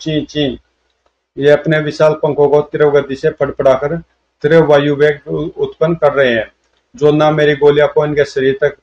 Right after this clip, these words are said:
पहुंचने दे रहा है और ना ही तुम्हारी उष्मा शक्ति को।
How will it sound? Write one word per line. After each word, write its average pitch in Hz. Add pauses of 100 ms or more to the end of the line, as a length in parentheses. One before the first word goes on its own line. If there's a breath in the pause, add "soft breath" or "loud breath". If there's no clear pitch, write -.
पहुंचने 143
दे 135
रहा 127
है 165 (360)
और 143
ना 151
ही 143
तुम्हारी 139
उष्मा 143
शक्ति 131
को। 117